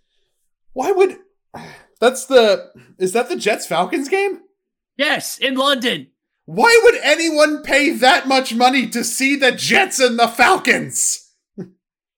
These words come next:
Speaker 2: The, uh, there's one other, there's another team,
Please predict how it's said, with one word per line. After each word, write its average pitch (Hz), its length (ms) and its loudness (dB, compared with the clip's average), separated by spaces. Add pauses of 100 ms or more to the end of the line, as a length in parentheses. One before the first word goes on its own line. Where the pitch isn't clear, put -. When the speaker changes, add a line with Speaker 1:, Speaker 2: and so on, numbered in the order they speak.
(580)
Speaker 2:
The, 285 120 -4 (280)
uh, 269 200 -2
there's 226 280 -2
one 277 120 -4
other, 240 220 -6 (140)
there's 208 180 -6
another 208 240 -8
team, 156 320 -8